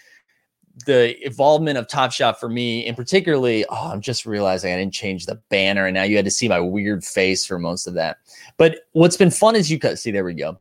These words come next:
You come up with, like, uh, a thought process of, like, "Okay, this is my strategy. This is how I'm attacking Top Shot." And then so much changes, right? Like, so much changes over time. And I think the way to,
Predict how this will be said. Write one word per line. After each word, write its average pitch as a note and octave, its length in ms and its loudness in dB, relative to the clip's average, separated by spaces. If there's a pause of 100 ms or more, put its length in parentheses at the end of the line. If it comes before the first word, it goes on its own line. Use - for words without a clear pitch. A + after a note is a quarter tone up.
(340)
You D#3+ 160 0
come G3+ 280 2
up G#3 120 2
with, F3+ 200 4
like, D3 400 4
uh, A2+ 420 0 (300)
a B2 80 -10
thought D3 320 0
process C3 420 -2
of, G#2 100 -14
like, G2+ 180 -4
"Okay, G#2 260 -6
this C3 540 -2 (140)
is C3+ 140 -6
my A#2 140 -2
strategy. G2 600 -2 (140)
This D3 240 0
is D#3+ 100 -6
how C#3 160 -4
I'm A#2 100 -4
attacking G#2 420 -4
Top F2+ 240 -2
Shot." - 300 -2 (340)
And C#3 160 0
then E3 260 6
so F3+ 240 4
much G3 220 4
changes, F3+ 520 0
right? A#2+ 240 2
Like, A#2 140 -4
so F3 240 0
much F3+ 300 -2
changes C#3+ 480 -2
over B2 220 -2
time. C3+ 440 -2 (680)
And D3 100 -2
I D3 60 4
think F#3+ 200 0
the F3 120 4
way C#3+ 340 4
to, C#3 500 0